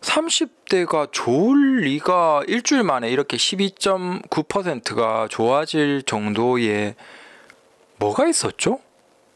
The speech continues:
아니, 부정적이라고 하면 부정적이지, 도저히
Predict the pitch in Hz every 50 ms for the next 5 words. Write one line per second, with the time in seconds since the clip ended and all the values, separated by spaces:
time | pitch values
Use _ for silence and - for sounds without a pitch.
0 | _ _ _ _ _ _ _ - 123 117 127 107 - - - 165 285 302 320 294
1 | 302 277 214 208 175 160 147 135 147 135 127 127 120 117 117 113 - _ _ -
2 | - - 127 143 156 156 151 135 131 117 107 107 - - 110 107 104 98 - -
3 | - - - - - - - - _ _ - - 135 147 202 254 - 339 339 294